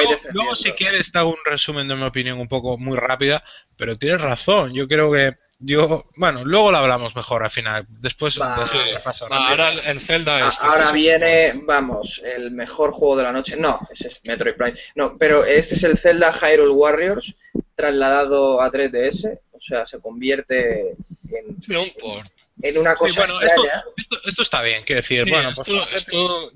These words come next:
Speaker 1: no está mal,
Speaker 3: yo no
Speaker 1: quiero
Speaker 3: me
Speaker 1: decir.
Speaker 3: quejo de esto, y quien se queje, pues,
Speaker 1: Yo
Speaker 3: que lo
Speaker 1: no
Speaker 3: haga
Speaker 1: me lo
Speaker 3: mirar.
Speaker 1: compré, eh, no me lo compré en Wii U, no me lo voy a comprar en tres D S, pero bueno, habrá alguno que le gustará tener dos veces la versión o no
Speaker 3: Y
Speaker 1: tiene
Speaker 3: además
Speaker 1: Wii U.
Speaker 3: que no se veía mal, coño.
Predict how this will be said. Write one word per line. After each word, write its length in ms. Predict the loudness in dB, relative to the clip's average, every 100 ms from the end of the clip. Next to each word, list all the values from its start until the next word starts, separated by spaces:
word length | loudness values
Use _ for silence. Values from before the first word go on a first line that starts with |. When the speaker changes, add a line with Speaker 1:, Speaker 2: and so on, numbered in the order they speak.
| _ -12
Speaker 1:
no 120 | -10
está 180 | -6 -2
mal, 180 | -2
Speaker 3:
yo 120 | 0 -2
no 100 | 0
Speaker 1:
quiero 60 |
Speaker 3:
me 120 | 0
Speaker 1:
decir. 80 | 0
Speaker 3:
quejo 340 | -2 -2 -4 -4
de 140 | -4
esto, 300 | -6 -6 -6
y 80 | -6
quien 160 | -6
se 140 | -8 -6
queje, 380 | -4 -4 -4 -6
pues, 240 | -8 -8
Speaker 1:
Yo 180 | -2 -2
Speaker 3:
que 60 | -2
lo 80 | -6
Speaker 1:
no 120 | -2
Speaker 3:
haga 20 |
Speaker 1:
me 80 | 0
lo 60 | 0
Speaker 3:
mirar. 100 | -2
Speaker 1:
compré, 340 | -2 -2 -2
eh, 120 | -8 -8
no 120 | -4
me 60 | 0
lo 80 |
compré 220 | 0 0 -2
en 60 |
Wii 160 | 0 0
U, 140 | 0 -2
no 140 | -4
me 60 | 0
lo 60 | 2
voy 100 | 2
a 80 |
comprar 240 | 2 0 0
en 60 |
tres 200 | 0 -2
D 80 | 0
S, 140 | -2 -2
pero 140 | -2
bueno, 180 | -2 -2
habrá 200 | 2 2
alguno 320 | 4 2 0
que 60 | -2
le 80 |
gustará 540 | -4 -6 -4 -2 -2 -4
tener 240 | -6 -8
dos 160 | -6 -8
veces 160 | -8 -8
la 60 |
versión 480 | -6 -6 -4 -4 -4 -6
o 120 | -4
no 120 | -4
Speaker 3:
Y 20 |
Speaker 1:
tiene 180 | -2 0
Speaker 3:
además 200 | 2 0
Speaker 1:
Wii 60 | 0
U. 20 |
Speaker 3:
que 100 | -6
no 140 | -2
se 140 | 0 2
veía 380 | 2 2 0
mal, 300 | -2 -4 -4
coño. 320 | -6 -12 -12